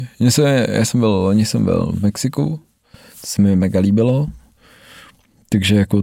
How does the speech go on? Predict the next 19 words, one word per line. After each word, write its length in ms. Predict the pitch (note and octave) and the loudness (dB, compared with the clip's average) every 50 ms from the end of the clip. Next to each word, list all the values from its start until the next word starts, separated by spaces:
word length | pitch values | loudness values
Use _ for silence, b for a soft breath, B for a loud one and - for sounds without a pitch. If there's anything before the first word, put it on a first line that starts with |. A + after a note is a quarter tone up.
| - - | -2 -2
to 160 | - A2+ G#2+ G#2+ - | 0 0 0 0 2
pobřeží, 460 | A2+ G#2 F2+ - - F#2+ - - G2 | 0 0 2 2 2 0 2 2 0
jako 180 | F#2+ - G#2 | 0 0 -2
Tulum, 580 | G2 - - G#2 G2+ F#2+ G2 G2 G2 G2 G2+ A#2+ B B B B - | -4 0 0 2 2 4 4 4 4 2 2 0 B B B B -4
Mexiko, 560 | G2 F#2+ - - - - - - F#2+ F#2+ F#2 | -4 -2 -2 -4 -6 -6 -4 -4 -2 -2 0
mi 140 | F#2 F#2+ F#2+ | 0 0 -2
přišlo 340 | - - G2+ - - A2+ G#2+ | -2 -4 -4 -2 -2 -2 -4
super 600 | - - - G2+ G2+ G2 G2 G#2 A2 A2+ B2+ - b b b b b b b b b b b _ _ - | -4 -4 -6 -4 -2 -2 0 0 0 -2 -4 -6 b b b b b b b b b b b _ _ -4
a, 80 | - - | 0 2
a 260 | G3 G3 G3 G3 - - - - - - A3 - _ _ _ - G#2+ G2 G2+ F#2+ - | 2 4 4 4 4 2 2 0 -2 -4 -10 -14 _ _ _ -2 0 2 2 0 -2
chci 140 | - - - | -6 -10 -6
zkusit 280 | - - G2+ - G#2 | -4 -4 -2 -2 -2
ještě 220 | G2+ - - - G2+ | -2 -2 -2 -2 -2
jako 180 | F2+ - F#2+ | -2 -4 -4
to 100 | - G#2 | -2 0
západní 480 | F#2+ F#2 D#2+ - - G2 G2 A#2 A2+ A2 | 0 0 0 -2 -2 -2 0 0 0 0
pobřeží 540 | B2+ B2 A#2 A2 B2 B2+ A#2 A#2+ B2 B2 B2 | 2 0 2 2 2 2 2 2 2 0 0
teďkon 500 | - A#2+ - - - A#2+ A#2+ A#2+ A#2 - | -2 -6 -6 -6 -4 -2 -2 -2 -4 -4
a 360 | - F#2 F#2 F#2 F#2+ F#2+ G#2+ | -2 -2 0 2 2 0 -2